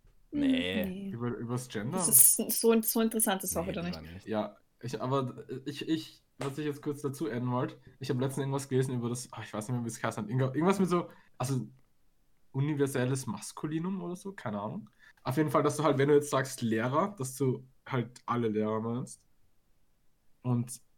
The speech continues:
Speaker 3: was diese Dame in ihrem Zeitungsartikel dann macht, ist halt das Revers, indem sie sagt, „Die Lehrerinnen“ und dann so Sternchen, aber ich meine auch die Männer. Und das ist doch eine ganz interessante, nette Idee, oder
Speaker 2: Ja,
Speaker 3: nicht?
Speaker 2: das macht die eben.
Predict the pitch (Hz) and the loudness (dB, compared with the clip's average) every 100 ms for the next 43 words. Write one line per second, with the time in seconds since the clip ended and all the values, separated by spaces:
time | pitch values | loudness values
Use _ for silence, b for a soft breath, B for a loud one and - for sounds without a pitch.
0 | _ _ _ 117 120 - 147 151 127 101 | _ _ _ -2 0 2 4 6 4 2
1 | 113 117 127 123 107 107 110 107 104 120 | 2 4 4 2 0 -2 -4 -4 -4 -4
2 | 131 139 107 110 107 107 110 107 123 - | -4 -2 -4 -2 -2 -2 0 2 0 -4
3 | 120 - 107 104 - 104 104 - _ - | -6 -2 -2 -4 -8 -6 -6 -10 _ -20
4 | - 107 104 98 95 131 - 117 107 107 | -8 -2 -2 0 0 0 -4 -2 -2 -2
5 | - 98 - - - 110 104 113 120 110 | -4 -4 -4 -10 -4 -2 4 4 6 4
6 | 123 143 113 85 107 110 127 - 113 123 | 2 0 -2 -2 -4 -4 -6 -4 -4 -4
7 | 117 117 120 - 107 120 - 113 120 127 | -6 -6 -6 -2 -2 -2 -4 0 2 0
8 | - - - _ _ _ _ - 123 208 | -2 -12 -20 _ _ _ _ 0 2 4
9 | 220 220 220 196 190 185 202 190 180 - | 4 4 6 4 4 2 0 -2 -2 -4
10 | 170 165 156 156 151 151 170 120 120 123 | -4 -4 -4 -4 -4 -2 -2 0 0 0
11 | 135 127 131 123 98 98 | 0 -2 -4 -4 -4 -6